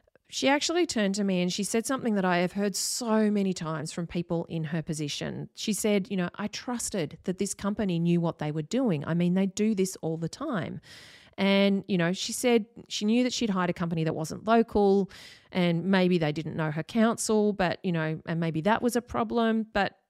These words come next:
and so she was sort of, you know, saying, "Maybe this was my mistake and I was naive, but they said that they knew what they were doing. And so I trusted them. I put it into their hands." And she said to me, here I was,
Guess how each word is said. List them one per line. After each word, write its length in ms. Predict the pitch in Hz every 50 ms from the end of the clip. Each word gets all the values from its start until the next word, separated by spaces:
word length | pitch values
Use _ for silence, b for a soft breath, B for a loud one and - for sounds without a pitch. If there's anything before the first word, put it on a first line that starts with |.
| _ _ -
and 240 | 147 190 190 190 180
so 120 | - 196
she 160 | 185 - 214
was 120 | 202 190 -
sort 100 | 226 208
of, 100 | 190 185
you 80 | 170
know, 80 | 156 165
saying, 380 | - - 240 240 226 202 180
"Maybe 240 | 185 180 185 180 180
this 160 | 180 175 -
was 100 | 175 160
my 200 | 185 170 160 160
mistake 480 | 156 156 - - - 247 233 240 240 -
and 100 | 185 170
I 100 | 156 156
was 200 | 151 156 151 -
naive, 600 | 165 147 147 151 180 214 226 233 233 233 220 -
but 200 | 185 180 - -
they 100 | 226 226
said 300 | 220 - - 294 277 -
that 140 | 254 233 -
they 120 | 202 185
knew 160 | 180 170 165
what 160 | 160 160 - -
they 100 | 151 147
were 120 | 156 160
doing. 360 | 160 - 180 180 180 180 180
And 120 | 180 170 -
so 280 | - 175 170 170 165 B B B B B B B B B
I 100 | - 180
trusted 380 | 180 - - 339 392 - - 190
them. 160 | - 147 151
I 80 | 151 151
put 220 | - - 180 170
it 80 | 160 165
into 200 | 165 160 - 165
their 200 | 151 151 147 147
hands." 580 | 156 - 247 254 247 214 160 156 156 151 - B B B B B B B B B _
And 420 | - 202 202 208 214 214 208 202 - _ _ _
she 260 | - - - - 220 220
said 280 | - - 254 262 240
to 140 | 254 277 262
me, 240 | 240 214 180 165 165
here 300 | 185 214 262 285 302 302
I 180 | 277 254 240
was, 680 | 196 185 208 240 302 320 269 202 190 180 - - -